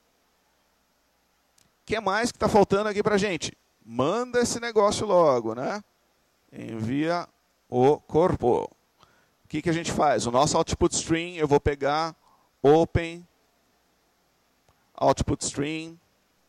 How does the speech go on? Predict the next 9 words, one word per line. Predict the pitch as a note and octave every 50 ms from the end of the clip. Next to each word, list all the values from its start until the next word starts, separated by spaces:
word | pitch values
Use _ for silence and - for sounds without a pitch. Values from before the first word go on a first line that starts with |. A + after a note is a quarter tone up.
| _ _ _ _ _ _ _ _ _ _ _ _ _ -
Ah, | A2+ C3+ C3+ C3+ C3+ C3+ C3+ C3 C3 C3 C3 C3 C3 C3 C3 B2+ B2+ B2 B2 - -
se | - - - - E3+
eu | F3+ F3
conseguir | - - D#3 C#3+ - - D3 C3+ D3+ C#3+
abrir | C3 C3 C3+ C#3+
esse | C#3 - -
cara | - - D3 C#3 C#3 C#3 C3+ B2+ A2+ G#2+ G#2 A2+ _ _ _ _ _ _ _ _ _ _ _ _ _ _ _ _ _ _ _ _ _
com | - C#3 C3+
sucesso, | B2 - - C3 - - - D#3 D#3+ E3 E3 D#3 - - E3+ E3+